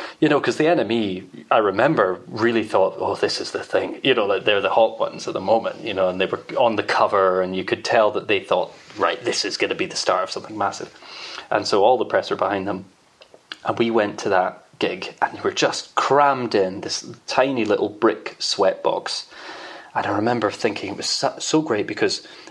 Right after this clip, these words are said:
we were right up to the monitors. And instead of all the lights being on the stage, there were big lamps turned on the audience, shining into the audience, bright red lamps and smoke.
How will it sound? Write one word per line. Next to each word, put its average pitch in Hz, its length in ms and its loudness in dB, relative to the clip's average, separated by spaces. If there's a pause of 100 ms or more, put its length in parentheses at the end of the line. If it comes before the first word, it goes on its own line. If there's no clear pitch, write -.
we 110 100 2
were 104 120 2
right 151 380 2
up - 240 2
to 120 100 -4
the 101 80 0
monitors. 95 680 0 (720)
And 123 140 2
instead 170 460 2
of - 340 -2 (180)
all 120 160 2
the 113 120 0
lights 104 360 2
being 104 280 -2
on 98 160 2
the 92 80 -6
stage, - 580 -2 (800)
there 127 140 2
were 113 300 2 (720)
big 180 240 6
lamps 113 920 2 (480)
turned 160 640 2
on 143 400 6
the 117 180 4
audience, - 540 2
shining 120 460 2
into 143 360 0
the 104 140 4
audience, 95 340 0
bright 147 380 2 (100)
red 123 320 2
lamps 101 560 -2 (480)
and 104 160 -4
smoke. - 800 -2